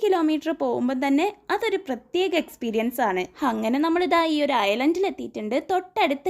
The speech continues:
കാണുന്നതാണ് ട്ടോ ബഹ്റിൻ. പക്ഷെ അങ്ങോട്ട് നമുക്ക് പോകാൻ പറ്റൂല. അതുകൊണ്ട് നമ്മൾ കുറച്ച് സമയം ഈ ഒരു ഐലൻഡിൽ തന്നെ ഇരുന്ന്,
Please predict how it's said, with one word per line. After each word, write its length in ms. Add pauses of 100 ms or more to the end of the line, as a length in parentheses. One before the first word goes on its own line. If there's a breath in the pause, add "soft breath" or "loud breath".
കാണുന്നതാണ് 640
ട്ടോ 120 (120)
ബഹ്റിൻ. 360 (140)
പക്ഷെ 300
അങ്ങോട്ട് 420
നമുക്ക് 300
പോകാൻ 300
പറ്റൂല. 300 (340)
അതുകൊണ്ട് 320
നമ്മൾ 160 (120)
കുറച്ച് 380
സമയം 260
ഈ 80
ഒരു 120 (120)
ഐലൻഡിൽ 380
തന്നെ 220
ഇരുന്ന്, 240